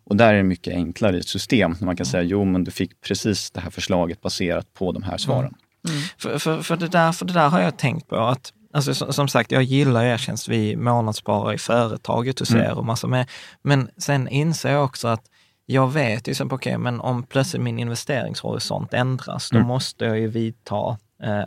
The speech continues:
Speaker 2: åtgärder.
Speaker 1: Ja.
Speaker 2: Och, och, och där, jag tror jag lyssnade på Nordnet Live som hade ett sånt här också stycke där de pratade just om
Speaker 1: Ja.
Speaker 2: fondrobotar. Där de konstaterade att, ja, men, eh,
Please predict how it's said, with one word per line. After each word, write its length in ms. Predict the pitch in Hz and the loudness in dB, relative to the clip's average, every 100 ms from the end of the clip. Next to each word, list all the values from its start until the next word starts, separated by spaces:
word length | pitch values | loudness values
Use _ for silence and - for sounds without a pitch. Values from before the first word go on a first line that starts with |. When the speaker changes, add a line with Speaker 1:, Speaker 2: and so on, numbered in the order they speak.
| - | -2
Speaker 2:
åtgärder. 520 | 131 139 - - - 135 | -4 -4 -6 -6 0 0
Speaker 1:
Ja. 80 | 135 - - | 0 -12 -20
Speaker 2:
Och, 420 | - - 131 123 - | -8 4 6 6 4
och, 220 | 131 120 | 2 2
och 100 | 127 | 2
där, 440 | 143 131 120 120 | 4 6 4 2
jag 180 | 127 123 | 0 -2
tror 200 | - 135 | 0 0
jag 80 | 120 | 2
lyssnade 340 | 127 110 113 | -2 -4 -4
på 120 | - | -2
Nordnet 400 | 123 117 123 113 | 0 0 0 -2
Live 360 | 135 131 - 123 | 2 2 2 -4
som 200 | - 123 | -4 -2
hade 640 | 117 110 117 107 107 107 113 131 | 0 -2 -2 -4 -2 -4 -6 -8
ett 220 | - 107 - | -6 -6 -4
sånt 160 | 110 | -4
här 140 | 104 104 | -2 -2
också 220 | 113 - | -4 -8
stycke 320 | - 107 - | -6 -8 -6
där 80 | 104 | -6
de 140 | 113 104 | -6 -6
pratade 580 | - 113 - 113 123 | -2 -2 -2 -4 -2
just 320 | 131 117 - 113 | -2 -2 -2 2
om 60 | |
Speaker 1:
Ja. 60 | 110 | 2
Speaker 2:
fondrobotar. 640 | - 117 117 117 120 - | 4 4 4 -2 -6 -4
Där 60 | 113 | -2
de 180 | 113 120 - - - | -2 -2 -8 -18 -8
konstaterade 340 | - 117 135 113 | -4 0 2 0
att, 140 | - | 0
ja, 100 | - | -2
men, 240 | 123 123 | 0 0
eh, 40 | 113 | -2